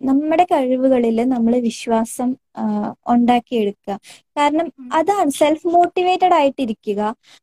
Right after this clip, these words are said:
Speaker 1: ആ,
Speaker 2: ഉം.
Speaker 1: അതാണ് ഏറ്റവും വലിയൊരു കാര്യം. അപ്പം അത് നമ്മളെ ഒത്തിരി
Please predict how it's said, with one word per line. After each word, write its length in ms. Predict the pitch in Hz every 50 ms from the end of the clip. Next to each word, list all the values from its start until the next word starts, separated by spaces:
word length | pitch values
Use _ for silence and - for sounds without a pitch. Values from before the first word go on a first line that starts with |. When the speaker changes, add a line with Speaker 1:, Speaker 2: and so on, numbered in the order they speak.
| _ _ -
Speaker 1:
ആ, 200 | - 240 226 226
Speaker 2:
ഉം. 220 | 240 254 247 240 226 285
Speaker 1:
അതാണ് 360 | 285 302 302 381 392 392 381
ഏറ്റവും 360 | 349 294 _ - 330 320 302
വലിയൊരു 340 | 294 269 254 240 233 226 220 -
കാര്യം. 300 | 214 214 208 220 220 - - - -
അപ്പം 200 | 285 _ _ _ 370 359 359 349 _ _ _ _ _ _ 302
അത് 160 | 294 349 392
നമ്മളെ 320 | 392 370 370 359 359 370
ഒത്തിരി 640 | 370 349 349 _ _ - - 349 349 359 370 -